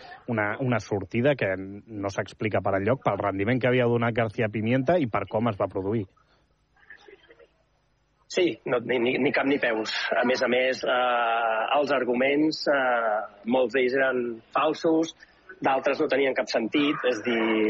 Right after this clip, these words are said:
Speaker 2: recordo alguna frase com que no seguia la línia del futbol base,
Speaker 1: Mm.
Speaker 2: i carai, algú que ha passat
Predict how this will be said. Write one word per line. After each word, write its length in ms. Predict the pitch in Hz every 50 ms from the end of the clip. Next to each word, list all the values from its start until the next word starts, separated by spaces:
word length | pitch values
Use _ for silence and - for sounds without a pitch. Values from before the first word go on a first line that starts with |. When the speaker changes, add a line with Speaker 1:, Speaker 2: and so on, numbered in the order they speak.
| 101 95
Speaker 2:
recordo 400 | 113 - - 135 135 131 117 131 135
alguna 240 | 117 127 127 120 113
frase 300 | - 135 139 135 135 131 -
com 140 | 123 117 -
que 80 | - 113
no 80 | 123 123 -
seguia 320 | - 113 110 123 127 127
la 80 | 123 117
línia 320 | 120 143 170 151 135 120 117
del 140 | 117 120 -
futbol 280 | 127 117 110 120 120 117
base, 300 | 123 127 - 147 151 - - - - - -
Speaker 1:
Mm. 240 | 120 113 113 135 175 -
Speaker 2:
i 120 | 139 120
carai, 400 | - - 120 117 127 131 113 - - 117
algú 240 | 117 120 - -
que 100 | - -
ha 40 | -
passat 260 | 131 117 - 139 120